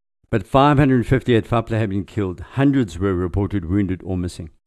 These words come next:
The S A D F had seized nineteen fifa trucks, two Star fuel tankers, a complete Star mobile workshop, and a Land Rover. A Russian-made motorcycle with sidecar, probably a Ural Wolf,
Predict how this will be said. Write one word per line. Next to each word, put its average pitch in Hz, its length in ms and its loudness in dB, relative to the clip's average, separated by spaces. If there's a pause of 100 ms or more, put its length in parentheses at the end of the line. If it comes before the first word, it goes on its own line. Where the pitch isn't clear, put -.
(360)
The 104 100 0
S 110 140 0
A 135 60 4
D 117 140 2
F 110 60 0
had 107 160 -2
seized 120 440 -6
nineteen 101 520 -2
fifa 95 400 -8
trucks, - 420 -12 (340)
two 147 220 0
Star 113 340 0
fuel 110 220 0
tankers, 85 480 -4
a 90 100 -12
complete 104 360 -4
Star 107 300 -2
mobile 92 420 -2
workshop, 90 440 -8 (120)
and 101 200 0
a 85 60 -2
Land 90 240 -4
Rover. 87 260 -14 (960)
A 98 40 -4
Russian-made 147 480 6
motorcycle 131 580 2
with 107 160 0
sidecar, 113 580 -4
probably 104 520 0
a 95 60 0
Ural 92 420 -2
Wolf, 95 260 -4